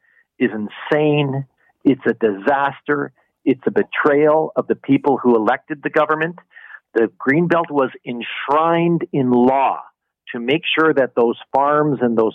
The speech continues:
forests were protected forever in trust as a sanctuary to protect our drinking water supply. And before the election, the premier said, "We will not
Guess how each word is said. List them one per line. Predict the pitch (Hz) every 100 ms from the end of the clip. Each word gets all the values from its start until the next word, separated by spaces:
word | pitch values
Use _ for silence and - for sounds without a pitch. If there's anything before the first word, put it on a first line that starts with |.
| - -
forests | 143 139 139 -
were | - 202
protected | - - - 139 - 139 - -
forever | 120 - - 135 107 - _ _ _ _
in | 139 127 120 -
trust | - 165 - - _ - _ - _
as | 135 127
a | 120 - -
sanctuary | 165 160 - 117 110 98 107 - _ _
to | -
protect | 131 131 - 156 -
our | 135
drinking | 131 135 131 131
water | 123 113 110 -
supply. | - - 104 92 - _ _ _
And | 110
before | 107 - 147 185
the | 170
election, | 147 139 - 139
the | 131
premier | - 139 135 127
said, | 135 123
"We | 113 135 165
will | 156
not | 147 135